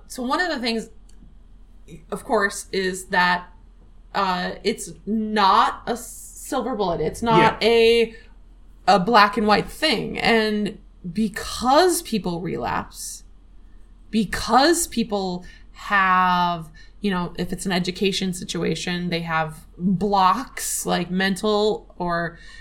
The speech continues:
Speaker 1: uh, educational or, or, or fi-, fiscal blocks that they can't pursue this justice, and it's expensive.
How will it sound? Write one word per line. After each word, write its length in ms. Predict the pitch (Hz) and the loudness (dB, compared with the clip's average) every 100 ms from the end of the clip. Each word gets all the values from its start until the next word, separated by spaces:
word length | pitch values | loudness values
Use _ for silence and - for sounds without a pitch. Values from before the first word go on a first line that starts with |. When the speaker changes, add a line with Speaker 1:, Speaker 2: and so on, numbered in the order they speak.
| - - | 4 4
Speaker 1:
uh, 220 | 180 165 - | 2 0 0
educational 800 | 165 160 180 185 185 - 190 185 | -2 -2 -4 -2 -4 -2 -4 -4
or, 320 | 170 180 180 - | -4 -4 -8 -8
or, 260 | 170 160 | -4 -4
or 220 | 160 160 | -6 -8
fi-, 300 | 156 - 214 - - - - | -10 -4 -4 -4 -18 -12 -8
fiscal 540 | - 285 - - 226 185 | -2 0 0 0 0 0
blocks 760 | 190 339 220 - - - - - - - - - | 2 4 4 2 -4 -8 -8 -10 -20 -20 -20 -16
that 160 | - 196 | -10 -4
they 100 | 196 | -4
can't 720 | - - 208 214 208 - - - - - - - - - - - - - | -6 -8 -2 0 0 0 -10 -10 -20 -20 -20 -20 -20 -20 -20 -20 -20 -14
pursue 460 | - 226 - 214 214 | -2 0 0 -2 0
this 240 | 208 202 | 0 -2
justice, 640 | - 156 - 240 320 - - | -4 -4 -2 -4 -4 -6 -4
and 680 | 202 196 196 196 196 196 - - - - | 0 0 0 -2 -4 -6 -6 -2 0 2
it's 180 | 294 349 | 2 2
expensive. 720 | - - 440 494 - - | -2 4 4 4 -10 -12